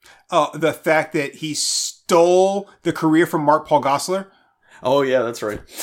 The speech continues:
Speaker 2: Um, so, you know, neither of us are any Mark Paul Gosselaar,
Speaker 1: Thank
Speaker 2: but,
Speaker 1: you.
Speaker 2: uh,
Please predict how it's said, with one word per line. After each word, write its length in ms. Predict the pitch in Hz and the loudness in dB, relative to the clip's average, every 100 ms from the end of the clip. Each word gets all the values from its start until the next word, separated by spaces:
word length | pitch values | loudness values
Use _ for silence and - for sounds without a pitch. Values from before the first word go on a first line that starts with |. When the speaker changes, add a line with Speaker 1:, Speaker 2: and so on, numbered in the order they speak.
| - - - | -12 -12 -4
Speaker 2:
Um, 420 | 127 131 127 123 - _ _ | 0 0 -4 -12 -20 _ _
so, 220 | - 147 | 2 2
you 160 | 139 139 | 4 2
know, 180 | 139 | 0
neither 320 | 143 175 185 165 | 0 2 4 2
of 80 | |
us 160 | 147 - | 2 -2
are 60 | 131 | -6
any 100 | 123 | -6
Mark 340 | 120 117 - | -6 -8 -6
Paul 140 | 101 | -8
Gosselaar, 460 | 104 107 - - - - - | -4 -4 -6 -10 -14 -16 -12
Speaker 1:
Thank 160 | - 151 | -6 -2
Speaker 2:
but, 200 | 123 113 | 0 0
Speaker 1:
you. 60 | 117 | 0
Speaker 2:
uh, 540 | 135 - - - - | 0 -2 -6 -6 -4